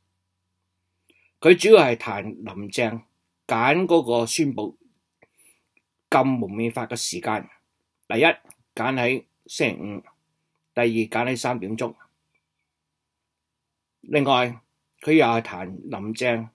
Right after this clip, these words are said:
要求學校入邊禁蒙面，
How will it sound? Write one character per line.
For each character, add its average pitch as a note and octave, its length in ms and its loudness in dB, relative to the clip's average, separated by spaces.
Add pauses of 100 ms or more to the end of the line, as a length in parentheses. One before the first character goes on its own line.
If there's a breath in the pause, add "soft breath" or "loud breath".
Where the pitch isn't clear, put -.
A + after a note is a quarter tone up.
(140)
要 D#3+ 260 6
求 G2+ 220 -12
學 - 280 -8
校 F#2+ 220 -6 (680)
入 A#2+ 120 -4 (140)
邊 F#2+ 280 -4 (220)
禁 G#2+ 360 -6 (1160)
蒙 G2 220 -8
面， G2+ 240 -10